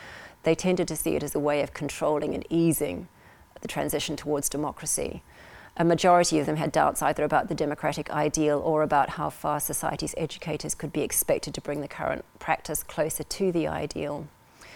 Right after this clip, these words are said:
Now, the incompleteness of franchise reform, even at the end of the Victorian period, is less germane here than the distinction each of them made,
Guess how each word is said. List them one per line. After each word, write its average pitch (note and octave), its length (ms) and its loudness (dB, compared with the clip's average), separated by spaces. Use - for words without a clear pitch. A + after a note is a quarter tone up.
Now, F3+ 120 4
the F#3+ 100 10
incompleteness G#3+ 580 2
of E3+ 80 -4
franchise E3+ 540 2
reform, E3 340 2
even D#3+ 220 2
at - 100 -2
the E3 80 4
end D#3+ 180 2
of D#3 100 0
the D3 80 -4
Victorian D#3 500 -2
period, D#3+ 380 2
is - 80 -6
less D3+ 180 -2
germane D#3 400 -2
here D#3 240 -4
than D#3 160 -4
the D#3+ 80 -4
distinction G#3+ 480 -2
each G3+ 200 -2
of G#3+ 120 -4
them F3 160 0
made, D3+ 340 -2